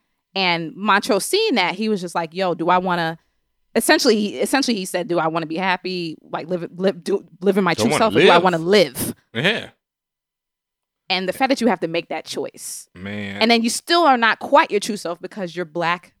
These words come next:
Speaker 1: person in a racist country. And you got to, it's, it's <laughs> the levels. <laughs> The levels. Uh, moving on, like I
Speaker 2: Wait,
Speaker 1: mentioned.
Speaker 2: real, real quick right
Speaker 1: Go
Speaker 2: there,
Speaker 1: ahead,
Speaker 2: because
Speaker 1: go
Speaker 2: we
Speaker 1: ahead.
Speaker 2: have our trash back Olympics that we started on
Speaker 1: <laughs>
Speaker 2: Twitter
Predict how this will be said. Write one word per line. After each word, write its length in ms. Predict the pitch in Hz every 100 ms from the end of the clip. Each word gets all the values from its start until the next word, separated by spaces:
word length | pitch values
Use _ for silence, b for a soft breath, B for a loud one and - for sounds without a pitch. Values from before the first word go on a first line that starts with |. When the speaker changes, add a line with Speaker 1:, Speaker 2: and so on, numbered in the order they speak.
| -
Speaker 1:
person 300 | 180 180 165
in 60 |
a 40 | 151
racist 460 | 160 156 170 -
country. 540 | - 214 - 151 - 202 _ _ _ _
And 200 | 196 185
you 100 | 190
got 260 | 196 165 170
to, 300 | 196 160 127 -
it's, 200 | - -
it's 380 | 247 359 - - - -
<laughs> 140 | _
the 100 | 233
levels. 500 | 262 247 180 - - -
<laughs> 40 | - - 554 - 392 - B -
The 80 | 254
levels. 400 | 226 202 160 147 b b _
Uh, 220 | 220 214 -
moving 420 | 214 233 339 359 269
on, 280 | 196 180
like 120 | 214 143
I 60 |
Speaker 2:
Wait, 80 | 131
Speaker 1:
mentioned. 240 | 123 151
Speaker 2:
real, 140 | 160 165
real 200 | 165 165
quick 280 | - 135 127
right 180 | 123
Speaker 1:
Go 80 | 120
Speaker 2:
there, 40 | 131
Speaker 1:
ahead, 120 | 127
Speaker 2:
because 180 | 131 120
Speaker 1:
go 60 |
Speaker 2:
we 100 | 147
Speaker 1:
ahead. 80 | 147
Speaker 2:
have 100 | 135
our 220 | 127 117
trash 500 | 110 - 143 135 127
back 280 | - 123 120
Olympics 600 | 110 120 123 127 - - -
that 200 | 120 110
we 240 | 110 110
started 320 | - 120 113
on 120 | 113
Speaker 1:
<laughs> 120 | 107 -
Speaker 2:
Twitter 340 | 120 120 113